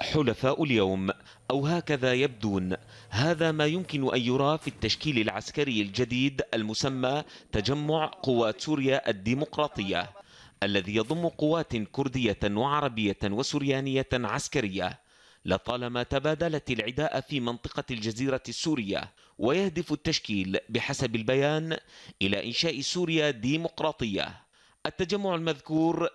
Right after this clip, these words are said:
يضم تحت مظلته جماعات ذات اتجاهات متباينة،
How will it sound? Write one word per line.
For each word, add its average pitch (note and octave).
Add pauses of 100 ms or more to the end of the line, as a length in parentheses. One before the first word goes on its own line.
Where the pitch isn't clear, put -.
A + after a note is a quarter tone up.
(160)
يضم D3
تحت -
مظلته C3+
جماعات C#3+ (260)
ذات D#3+
اتجاهات D3
متباينة، A2